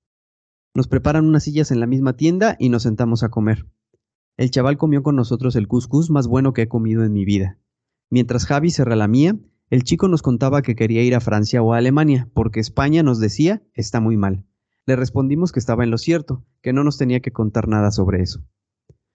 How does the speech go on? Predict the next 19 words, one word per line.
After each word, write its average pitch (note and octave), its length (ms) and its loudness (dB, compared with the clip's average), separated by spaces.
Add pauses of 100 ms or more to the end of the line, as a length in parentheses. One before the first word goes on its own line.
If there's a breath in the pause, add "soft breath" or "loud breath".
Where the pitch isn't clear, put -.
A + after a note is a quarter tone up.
(260)
Nos C3 260 0
despedimos F3 680 2
y C3 100 2
cogimos C3+ 380 0
la A#2 120 0
carretera A#2 480 0
que C3 120 -2
nos A2 180 0
lleva A#2+ 260 2
a G2 80 0
Tetuán. G2 520 -2 (540)
Nada C3 220 2
más C#3+ 160 0
cogerla, C#3+ 580 0
no B2+ 160 0
me B2+ 120 2
da B2 80 2
buena A#2+ 220 0
espina. D3+ 440 0